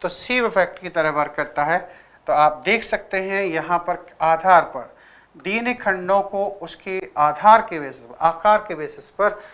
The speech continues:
जो सबसे छोटा होगा वो भागता हुआ या move करता हुआ anode की ओर shift हो जाएगा। बाकी इस तरीके से size के basis पर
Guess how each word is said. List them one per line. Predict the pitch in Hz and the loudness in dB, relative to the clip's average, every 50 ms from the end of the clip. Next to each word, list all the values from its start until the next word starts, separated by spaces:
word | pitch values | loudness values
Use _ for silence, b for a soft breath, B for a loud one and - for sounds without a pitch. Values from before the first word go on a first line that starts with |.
| B B B _ | B B B _
जो | 170 170 | -14 -14
सबसे | - - - 208 208 - - 233 | -10 -6 -6 -6 -4 -6 -6 -8
छोटा | - - 220 196 - 190 | -4 -4 -2 2 4 4
होगा | 180 175 175 180 | 4 4 2 0
वो | 180 175 | -2 -2
भागता | 165 - 170 170 165 - - - 175 | -4 0 0 0 0 0 -2 -4 -2
हुआ | 160 156 156 151 151 151 151 B B B B B B - | 0 2 2 2 2 2 -2 B B B B B B -6
या | 156 147 | -4 -4
move | 139 143 170 196 208 | -4 -2 -2 -2 -2
करता | 214 - 185 165 - - 151 | -2 -4 -6 -6 -4 -4 -4
हुआ | 147 139 139 147 160 175 175 - - - 156 | -4 -2 0 2 2 2 0 -4 -8 -6 -4
anode | 151 151 156 165 165 165 | -2 0 0 -2 -2 -4
की | - 160 | -8 -8
ओर | 147 139 135 | -6 -6 -8
shift | - - 151 - - - | -10 -14 -16 -16 -14 -14
हो | 147 | -12
जाएगा। | 127 135 131 127 135 165 175 - - _ b b b b b b _ 131 | -10 -8 -8 -6 -6 -6 -8 -10 -14 _ b b b b b b _ 0
बाकी | 139 160 165 165 - - 196 185 190 - _ _ _ _ _ _ _ _ | 0 0 0 0 -4 -8 -8 -8 -10 -12 _ _ _ _ _ _ _ _
इस | - 160 - - | -14 -14 -6 -4
तरीके | - 170 156 156 - - 156 | -2 -2 -2 -2 -4 -6 -8
से | 160 180 | -8 -8
size | - - - 165 156 151 151 - | -6 2 4 4 4 4 2 -4
के | - 156 | -8 -6
basis | 143 143 139 139 - 131 | -6 -6 -6 -8 -12 -18
पर | - _ - 208 214 208 B | -8 _ -4 -4 -4 -4 B